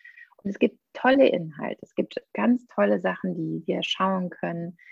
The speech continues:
Ähm, wir schauen, was ist was Folgen, wir schauen ganz tolle Tierdokumentationen, sodass wir wissen, wie sich Tiere entwickeln, ähm, und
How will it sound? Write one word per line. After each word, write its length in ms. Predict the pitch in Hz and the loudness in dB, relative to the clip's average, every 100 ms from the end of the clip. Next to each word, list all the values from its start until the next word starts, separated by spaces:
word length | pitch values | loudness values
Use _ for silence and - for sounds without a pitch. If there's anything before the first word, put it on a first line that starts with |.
| - _ | -20 _
Ähm, 340 | - 170 165 170 | -8 -8 -8 -6
wir 80 | 180 | -4
schauen, 360 | - 175 175 | -4 -4 -4
was 160 | 180 - | -4 -4
ist 200 | - 190 | -4 0
was 260 | 190 - - | -2 -2 -10
Folgen, 640 | - 180 175 175 170 170 | -4 -2 -2 -4 -8 -4
wir 120 | 185 | -4
schauen 560 | 180 - 175 175 170 180 - - | -4 -4 -2 -2 -6 -10 -16 -10
ganz 280 | 190 196 - | -4 -4 -6
tolle 340 | - 196 190 | -6 -4 -4
Tierdokumentationen, 1600 | - - 240 185 - 180 180 180 170 180 - - 170 165 180 165 | -2 4 4 4 0 -4 -2 -4 -6 -10 -10 -10 -6 -6 -6 -8
sodass 300 | 170 170 - | -6 -8 -6
wir 320 | 185 190 196 | -4 -2 -2
wissen, 480 | - 196 190 - 185 | -4 -6 -8 -6 -4
wie 80 | 185 | -4
sich 180 | 202 - | -6 -10
Tiere 360 | _ 208 196 - | _ -4 -4 -4
entwickeln, 1040 | - - - 165 - 165 160 165 160 - - | -8 -10 -6 -6 -6 -10 -10 -10 -10 -10 -8
ähm, 460 | 175 170 170 175 - _ _ _ _ _ - | -10 -10 -14 -18 -20 _ _ _ _ _ 0
und 380 | 202 180 180 | 0 0 -6